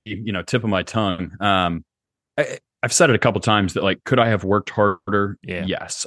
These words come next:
Speaker 1: I think that maybe my only regret is I could have probably, um, I, so, so I'm kinda sidestepping here. I started working with a guy on my swing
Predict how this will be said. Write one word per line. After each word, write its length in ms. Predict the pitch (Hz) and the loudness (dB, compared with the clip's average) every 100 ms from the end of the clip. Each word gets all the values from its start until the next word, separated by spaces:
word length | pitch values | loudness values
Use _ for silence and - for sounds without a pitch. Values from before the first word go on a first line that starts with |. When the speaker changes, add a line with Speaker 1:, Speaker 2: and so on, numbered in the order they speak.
| - | -4
Speaker 1:
I 60 | |
think 360 | 104 - 120 113 | -4 2 2 2
that 220 | 117 101 - _ _ _ _ _ _ _ _ _ _ _ _ _ - | 2 2 -4 _ _ _ _ _ _ _ _ _ _ _ _ _ -2
maybe 260 | 156 247 | 0 4
my 180 | 285 131 | 4 4
only 260 | 120 135 131 | 6 6 6
regret 560 | 117 98 110 113 - - - - | 4 2 4 4 2 -4 -16 -6
is 920 | 110 110 107 104 101 95 - - - _ _ _ _ _ _ _ _ _ _ _ _ _ _ - | -2 0 2 0 -2 -6 -8 -10 -14 _ _ _ _ _ _ _ _ _ _ _ _ _ _ -4
I 100 | 123 | -2
could 220 | - 160 | 0 0
have 140 | - | 0
probably, 720 | - 135 131 123 120 113 110 - | 2 4 4 4 4 4 2 -2
um, 580 | 98 95 90 85 80 - _ _ _ | -4 -2 -4 -6 -8 -14 _ _ _
I, 380 | 113 101 90 - - | -2 0 -2 -6 -10
so, 360 | - 123 107 - | 0 2 4 2
so 160 | - 87 | -4 -2
I'm 220 | 90 90 - | -2 -6 -6
kinda 280 | 92 78 80 95 | -4 -4 -8 -10
sidestepping 680 | - - 87 85 - 82 85 | -4 0 0 2 0 0 0
here. 240 | 87 80 - _ _ _ - | 0 0 -4 _ _ _ -2
I 100 | 135 | 0
started 340 | - 170 131 | 4 4 6
working 300 | 113 117 117 | 8 6 4
with 100 | 104 | 2
a 40 | 92 | 4
guy 160 | 98 95 | 4 4
on 60 | |
my 100 | 92 | 2
swing 760 | 82 - 104 98 92 87 82 | 0 -2 0 2 2 0 -4